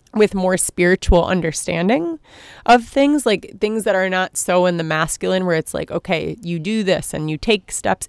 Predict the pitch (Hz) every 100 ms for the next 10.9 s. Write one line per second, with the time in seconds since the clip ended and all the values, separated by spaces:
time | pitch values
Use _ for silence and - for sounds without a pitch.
0 | - 196 208 196 196 185 - - 85 98
1 | 160 196 208 196 185 - 165 - - -
2 | - - - 220 240 240 240 262 254 214
3 | 208 208 180 180 180 165 165 175 160 151
4 | 165 208 226 202 - 175 - 175 - -
5 | 185 202 208 - 165 180 196 196 190 180
6 | 180 170 175 175 170 170 - 165 - -
7 | 170 170 170 - 165 160 143 160 156 226
8 | 302 320 294 - - - - - 165 196
9 | 185 180 185 185 190 175 - 175 160 165
10 | 160 175 196 185 196 180 190 208 214